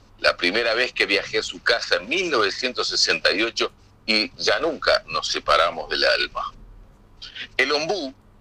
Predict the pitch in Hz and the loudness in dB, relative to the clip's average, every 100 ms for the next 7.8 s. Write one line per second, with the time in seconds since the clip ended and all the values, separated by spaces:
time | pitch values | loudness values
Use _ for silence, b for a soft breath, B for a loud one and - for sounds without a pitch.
0 | - - - - 160 165 151 - 135 117 | -20 -20 -20 -2 -2 2 -2 0 -2 -2
1 | - 180 170 143 104 92 - 90 82 87 | -4 -2 2 0 0 -2 -2 -4 -2 0
2 | 85 101 92 76 76 - - - - - | 2 2 2 0 -4 -8 -12 -20 -20 -20
3 | - 123 117 175 185 165 139 127 - 123 | -4 -4 -2 -2 0 0 0 -2 0 0
4 | 160 170 151 - 143 131 104 90 85 120 | 0 -2 -2 -2 0 0 0 -2 0 0
5 | 110 92 87 - - - 131 - 120 104 | 0 0 -4 -8 -14 -4 -4 0 0 0
6 | - - _ _ 80 92 98 87 78 - | -6 -20 _ _ -4 0 2 2 2 0
7 | 69 65 64 - 65 - - - | 0 0 -2 -4 -4 -4 -4 -6